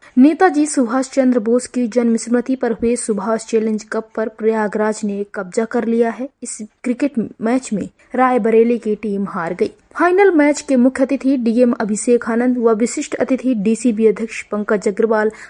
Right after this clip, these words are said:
अपर एसडीएम न्यायिक मोहम्मद जासी ने खिलाड़ियों से परिचय प्राप्त कर टॉस कराया।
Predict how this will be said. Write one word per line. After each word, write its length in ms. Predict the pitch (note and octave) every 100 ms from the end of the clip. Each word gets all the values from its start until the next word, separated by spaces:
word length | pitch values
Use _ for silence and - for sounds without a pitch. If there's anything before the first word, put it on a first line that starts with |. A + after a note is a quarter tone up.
| -
अपर 300 | B3 B3 A3+
एसडीएम 560 | A3 - A#3 A3 A3
न्यायिक 340 | G#3 G#3 G#3 G3+
मोहम्मद 400 | G#3 G#3 G#3+ G#3 F#3
जासी 360 | G#3 G3+ A#3
ने 220 | B3 A#3 B3+
खिलाड़ियों 400 | - C4+ C4+ C#4
से 180 | C#4 B3
परिचय 380 | A#3+ A3 G#3+ G#3
प्राप्त 340 | G3+ G#3 A3+ -
कर 200 | A#3+ A#3
टॉस 320 | - G3 -
कराया। 400 | - G#3+ B3+ G3+